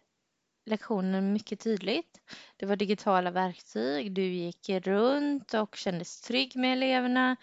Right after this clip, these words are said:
De var trygga med dig, kunde fråga, säga att de inte kunde.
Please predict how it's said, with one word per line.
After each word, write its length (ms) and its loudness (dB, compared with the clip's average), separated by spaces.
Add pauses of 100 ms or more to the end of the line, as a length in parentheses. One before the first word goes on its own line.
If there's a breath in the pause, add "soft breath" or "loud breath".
(280 loud breath)
De 240 4
var 120 4
trygga 480 0
med 160 -2
dig, 360 2
kunde 320 -2
fråga, 720 0
säga 280 -2
att 120 -10
de 200 -4
inte 240 -6
kunde. 840 2